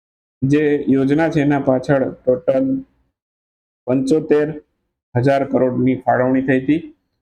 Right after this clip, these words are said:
અને આ યોજનાનો મુખ્ય હેતુ શું? તો કે, કે મહિલાને આર્થિક રીતે સશક્ત બનાવી અને સ્વરોજગારમાં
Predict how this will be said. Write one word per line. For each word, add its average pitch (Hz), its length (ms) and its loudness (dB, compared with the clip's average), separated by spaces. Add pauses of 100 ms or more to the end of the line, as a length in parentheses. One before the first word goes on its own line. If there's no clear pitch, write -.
(140)
અને 123 80 2
આ 123 40 4
યોજનાનો 131 480 0
મુખ્ય 127 320 0
હેતુ 135 240 0
શું? 143 180 -6
તો 131 100 -2
કે, 123 100 0
કે 123 120 -2
મહિલાને 131 520 0
આર્થિક 131 360 -2
રીતે 127 220 -2
સશક્ત 139 340 -6
બનાવી 139 440 0
અને 127 140 -4
સ્વરોજગારમાં 127 880 -4